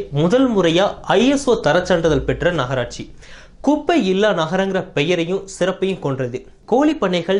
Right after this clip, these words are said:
சரக்கு போக்குவரத்து, பத்தாயிரத்துக்கும் அதிகமான லாரிகள் இயக்கன்னு பரபரப்புக்கு பஞ்சமே இல்லாத தொகுதி நாமக்கல் தொகுதி. ராசிபுரம் தொகுதியை நீக்கிட்டு புதுசா உருவாக்கப்பட்ட தொகுதி நாமக்கல் தொகுதி. நாமக்கல் மக்களவை தொகுதி ராசிபுரம் தொகுதியில இருந்து முன்னாடி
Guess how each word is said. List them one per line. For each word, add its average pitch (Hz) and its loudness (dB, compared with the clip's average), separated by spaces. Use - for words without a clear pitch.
சரக்கு 196 0
போக்குவரத்து, 160 -2
பத்தாயிரத்துக்கும் 226 -4
அதிகமான 196 -4
லாரிகள் 175 -2
இயக்கன்னு 143 -6
பரபரப்புக்கு 175 -4
பஞ்சமே 185 -4
இல்லாத 143 -4
தொகுதி 135 -6
நாமக்கல் 185 -6
தொகுதி. 123 -6
ராசிபுரம் 254 2
தொகுதியை 175 4
நீக்கிட்டு 165 2
புதுசா 196 0
உருவாக்கப்பட்ட 156 -2
தொகுதி 139 -2
நாமக்கல் 135 -2
தொகுதி. 120 -10
நாமக்கல் 254 2
மக்களவை 165 -2
தொகுதி 147 -2
ராசிபுரம் 202 0
தொகுதியில 165 0
இருந்து 156 0
முன்னாடி 226 2